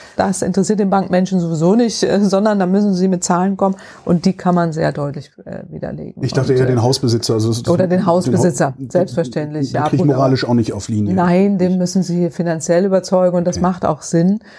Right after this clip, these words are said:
Speaker 1: Aber der Hausbesitzer, nicht nur, dass, dass er Ihnen ja die Heizkosten erspart, sondern, äh, der Wert des Gebäudes erhöht sich auch schlagartig mit der Sanierung. Auch das muss man deutlich sehen. Also gerade im jetzigen Immobilienmarkt, wo,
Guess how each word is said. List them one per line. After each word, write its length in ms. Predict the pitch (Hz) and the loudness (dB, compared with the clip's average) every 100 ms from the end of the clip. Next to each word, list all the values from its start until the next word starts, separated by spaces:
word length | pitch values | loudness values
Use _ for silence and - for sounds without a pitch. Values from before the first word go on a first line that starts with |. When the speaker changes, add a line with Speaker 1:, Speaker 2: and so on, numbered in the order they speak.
| - | -14
Speaker 1:
Aber 220 | - 156 | -4 0
der 100 | 170 | 0
Hausbesitzer, 720 | 170 180 190 185 190 190 180 170 | 0 0 0 2 2 2 2 2
nicht 220 | 175 - | 0 0
nur, 80 | 175 | 0
dass, 300 | 170 160 - | 0 -4 -4
dass 180 | 160 - | -4 0
er 140 | 151 | 0
Ihnen 300 | 160 165 170 | 0 0 2
ja 260 | 165 143 143 | 2 2 2
die 180 | 156 | 0
Heizkosten 560 | 156 156 - 165 147 - | 0 0 -2 -6 -4 -2
erspart, 480 | 147 143 - 151 151 | -4 -2 -2 -2 0
sondern, 380 | 160 156 156 - | -2 -2 -2 -4
äh, 200 | - - | -8 -10
der 200 | 185 156 | -4 0
Wert 220 | 165 175 - | 2 0 -2
des 100 | - | -4
Gebäudes 440 | 156 151 147 139 | 0 0 0 -2
erhöht 300 | 147 139 151 | -4 -4 -6
sich 160 | - - | -6 -12
auch 120 | 143 | -10
schlagartig 680 | - - - - - - - - _ | -8 -6 -8 -10 -12 -16 -16 -20 _
mit 160 | 170 165 | 0 2
der 80 | |
Sanierung. 500 | 143 147 143 156 151 | 0 0 -2 -4 -8
Auch 140 | - 139 | -10 -8
das 240 | 160 143 | -8 -8
muss 160 | 151 - | -12 -12
man 100 | 147 | -16
deutlich 320 | 143 - 147 | -16 -16 -14
sehen. 220 | - 135 - _ - - - | -10 -12 -12 _ -20 -20 -4
Also 180 | 165 156 | -2 0
gerade 400 | 147 170 196 196 | -2 -2 0 0
im 140 | 175 | 2
jetzigen 320 | 175 175 175 | 2 2 0
Immobilienmarkt, 800 | 160 156 143 175 180 160 151 - | 0 -4 -2 2 2 0 -6 -8
wo, 220 | - 151 | -8 -6